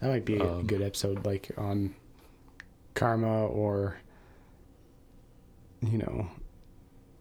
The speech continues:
Speaker 1: reaping the benefits from your actions or whatever, whatever you want.
Speaker 2: Yeah.
Speaker 1: Wow. Well,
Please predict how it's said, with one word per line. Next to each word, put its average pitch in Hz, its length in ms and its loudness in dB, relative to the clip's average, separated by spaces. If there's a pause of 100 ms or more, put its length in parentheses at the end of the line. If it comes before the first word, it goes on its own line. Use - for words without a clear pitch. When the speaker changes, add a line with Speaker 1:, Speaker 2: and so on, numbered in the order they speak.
(1160)
Speaker 1:
reaping 113 580 2
the 110 60 2
benefits 110 480 2
from 120 200 2
your 110 140 2
actions 113 560 0
or 113 120 2
whatever, 110 380 2 (480)
whatever 113 240 2
you 110 120 4
want. 104 200 6
Speaker 2:
Yeah. 92 140 -2 (920)
Speaker 1:
Wow. 120 260 2 (760)
Well, 127 380 2